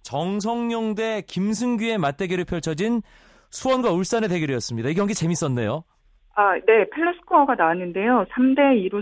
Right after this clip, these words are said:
Speaker 2: 수원이 승리를 했습니다. 그런데 그 사실 이번 경기에는 정성용과 김승규의 대결로 관심을 모았는데 그 정성용 선수가 월드컵 후에 정신적으로 또 육체적으로 좀 어려운 상황을 맞게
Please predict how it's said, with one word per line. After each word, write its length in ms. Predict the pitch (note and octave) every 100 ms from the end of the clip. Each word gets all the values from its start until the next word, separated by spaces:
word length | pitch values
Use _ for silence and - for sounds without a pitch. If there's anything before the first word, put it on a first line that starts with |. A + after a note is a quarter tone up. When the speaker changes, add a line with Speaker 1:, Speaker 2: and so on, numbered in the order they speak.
| -
Speaker 2:
수원이 300 | D4 C#4 B3+ B3+
승리를 300 | C#4+ C4+ A3
했습니다. 640 | G3 F3+ E3+ F3+ F#3+ D#3+ _ _ _ -
그런데 320 | A#3 A#3 A#3
그 160 | G3+ G3+
사실 260 | C#4 C#4 F#3
이번 260 | C4 C4+
경기에는 420 | C4 A#3+ A3+ A3 A3
정성용과 600 | F#3 G#3 C4+ C4+ B3+ A#3+ -
김승규의 560 | G3+ G#3+ B3+ B3 A#3+ A#3
대결로 360 | F3+ G#3 G3+ G#3
관심을 460 | E3 F3 G#3+ G#3 E3+
모았는데 720 | F3 F3+ E3+ E3 A3+ A3 C#3 _ _ - - -
그 140 | E3 -
정성용 400 | F#3+ B3 B3+ B3+
선수가 360 | B3+ A#3+ G#3+ G#3+
월드컵 440 | B3+ - - A3+ -
후에 220 | B3 A#3 A3+
정신적으로 720 | F#3+ F#3+ B3+ B3+ A#3 A3 G3+
또 140 | - E3
육체적으로 520 | - A#3 A3 G3+ F#3
좀 120 | F3
어려운 340 | D3+ G#3 A3 G#3+
상황을 1000 | B3 A#3+ A#3+ A#3 A3+ G#3+ G3 F#3+ F#3 -
맞게 280 | A#3+ -